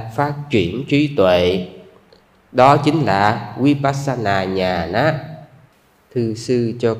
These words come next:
con hỏi định nghĩa của thánh thiện khi hành thiền và nó có ý nghĩa liên quan với câu muốn hành thiền phải ly dục,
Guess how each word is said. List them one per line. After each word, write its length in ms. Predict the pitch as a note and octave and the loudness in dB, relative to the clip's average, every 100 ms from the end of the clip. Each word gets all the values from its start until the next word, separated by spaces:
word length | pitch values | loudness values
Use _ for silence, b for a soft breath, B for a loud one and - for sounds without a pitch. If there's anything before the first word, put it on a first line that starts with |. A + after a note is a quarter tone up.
| - | -4
con 300 | A2 G#2 G#2+ | -4 -4 -4
hỏi 400 | F#2 G2 C3 C#3 | -6 -4 -6 -4
định 360 | B2+ G2 F#2+ G2 | -2 -2 -4 -4
nghĩa 360 | F#2 G2 A2 D#3 - | -2 -2 -2 -4 -4
của 380 | F#2+ F2+ G#2+ C#3 - _ _ | -2 0 -2 -4 -10 _ _
thánh 420 | C3+ C#3+ F3+ G#3 - | -2 0 -2 -6 -8
thiện 520 | - G2+ F#2 F#2 F#2+ - | -2 0 2 -2 -8 -12
khi 320 | - A#2+ A#2 A#2 | -2 0 0 -2
hành 380 | G#2+ F2+ F2+ F2 - | -6 -6 -8 -12 -14
thiền 380 | G#2+ G2 F#2+ F2+ F2 - _ _ B B B _ _ _ | -2 0 0 -2 -8 -16 _ _ B B B _ _ _
và 400 | A2 F#2+ F#2+ F2+ | -4 -2 0 -2
nó 340 | G2 A2+ C#3+ | -2 -2 -2
có 260 | D3+ - C3+ C#3 | -4 -4 -4 -4
ý 140 | B2+ | -4
nghĩa 560 | C#3+ C#3 G2 E2+ G#2+ C#3+ | -2 -2 -2 0 -2 -2
liên 500 | B2+ A#2 A#2 A2+ G#2 | 0 2 2 0 0
quan 440 | A#2 A#2 A2+ G#2+ | 0 0 -2 -4
với 200 | G#2+ A#2 C#3 C3 | 0 2 2 2
câu 240 | B2 A#2+ | 4 4
muốn 380 | A#2+ C3+ D#3 F#3 C#3+ | 4 4 4 0 -2
hành 300 | G2 F#2+ F#2 | -2 -2 -6
thiền 340 | A2 G2+ F#2 F#2 | 0 0 0 -2
phải 180 | F#2+ A2+ | -2 -2
ly 280 | C3 B2 A2+ | 0 -2 2
dục, 180 | G#2+ | 2